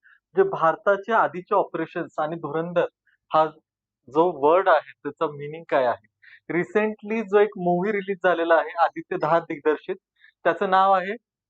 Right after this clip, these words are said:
धुरंधर. तर धुरंधर म्हणजे काय आहे? इंडियानं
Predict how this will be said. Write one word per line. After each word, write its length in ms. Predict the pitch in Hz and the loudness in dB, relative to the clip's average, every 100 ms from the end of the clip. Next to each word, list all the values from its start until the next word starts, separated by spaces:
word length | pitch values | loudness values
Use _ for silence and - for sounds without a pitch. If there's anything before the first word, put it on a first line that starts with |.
| _ 151 | _ 0
धुरंधर. 400 | 165 170 170 117 _ _ _ _ _ - | 2 2 0 -8 _ _ _ _ _ 0
तर 80 | 208 | 0
धुरंधर 500 | 175 190 220 226 233 | 2 2 2 0 0
म्हणजे 280 | 214 - 220 | -4 -8 -2
काय 180 | 208 196 | 2 2
आहे? 280 | 185 160 170 _ - | 2 0 -12 _ -8
इंडियानं 600 | 165 165 196 196 190 | -4 2 2 2 -4